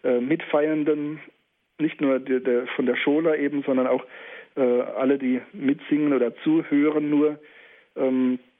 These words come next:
er hat nichts Animierendes und das ist ja heute unser, unser Problem. Wir sind ja so gewöhnt, animiert zu werden durch grelle Bilder, durch schnelle Bildabfolgen.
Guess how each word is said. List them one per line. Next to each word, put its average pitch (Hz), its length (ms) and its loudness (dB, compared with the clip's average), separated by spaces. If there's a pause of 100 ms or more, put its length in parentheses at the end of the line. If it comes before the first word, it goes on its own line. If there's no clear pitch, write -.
(220)
er - 100 0
hat 139 140 -2
nichts 165 220 -4 (280)
Animierendes 156 760 2 (1300)
und 131 120 -2
das 123 160 0
ist 139 120 -2
ja 143 100 4
heute 135 280 2
unser, 127 320 0
unser 123 200 -2
Problem. 127 440 -2
Wir 139 120 2
sind 139 140 -2
ja 135 160 2
so 147 100 0
gewöhnt, 135 400 0
animiert 143 500 0
zu 127 140 0
werden 151 400 0 (580)
durch 131 320 2 (200)
grelle 131 340 0
Bilder, 156 420 0
durch 135 200 -2
schnelle 127 280 0
Bildabfolgen. 147 1000 -2